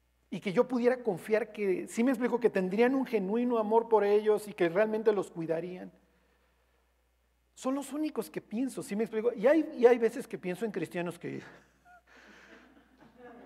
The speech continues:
pero que tienen una relación profunda con Dios y que, ¿sí me explico? Eso es lo único que importa, vivir para Cristo y que vayamos en la dirección correcta. Fíjense, es lo que dice aquí Salomón.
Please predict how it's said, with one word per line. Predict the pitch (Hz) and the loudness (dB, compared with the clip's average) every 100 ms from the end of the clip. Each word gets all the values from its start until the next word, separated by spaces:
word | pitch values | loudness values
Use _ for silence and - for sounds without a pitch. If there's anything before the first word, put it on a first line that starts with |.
| - - - | -20 2 6
pero | 214 220 | 8 6
que | 220 | 2
tienen | 202 196 320 320 | -4 0 2 2
una | 285 311 | 2 2
relación | 285 220 165 240 | 4 4 2 -2
profunda | 262 233 - 285 302 | 2 0 2 -4 -4
con | 262 196 175 | -4 -4 -4
Dios | 185 330 330 | -4 -4 -6
y | 233 | -10
que, | - 151 | -6 -6
¿sí | - | -4
me | 339 | -6
explico? | 359 - 185 - 139 - - _ _ _ _ _ _ _ _ _ _ _ _ _ _ _ _ _ _ _ _ _ _ _ _ _ _ _ _ _ _ _ _ _ _ _ _ _ | -6 -10 -10 -8 -10 -10 -14 _ _ _ _ _ _ _ _ _ _ _ _ _ _ _ _ _ _ _ _ _ _ _ _ _ _ _ _ _ _ _ _ _ _ _ _ _
Eso | 330 - | -4 -2
es | 254 | 0
lo | 220 | 2
único | 233 240 180 | 2 2 0
que | |
importa, | 156 180 196 196 | 2 -2 0 0
vivir | 160 185 196 | 0 -4 2
para | 196 170 | 2 2
Cristo | 190 - 190 185 - _ _ _ | -4 -4 -4 -4 -8 _ _ _
y | 165 | -4
que | 170 | 2
vayamos | 160 175 196 202 | 4 2 -2 -2
en | 185 | -2
la | 156 | -2
dirección | 151 143 185 180 | -2 -4 -8 -6
correcta. | 160 160 170 156 | -2 0 -2 -4
Fíjense, | 160 170 156 170 | -6 -8 -8 -8
es | 165 | -6
lo | 165 | -6
que | 151 | -6
dice | 160 165 | -4 -6
aquí | 160 160 156 156 151 | -8 -10 -10 -10 -12
Salomón. | 131 165 143 135 160 175 | -10 -10 -10 -12 -14 -16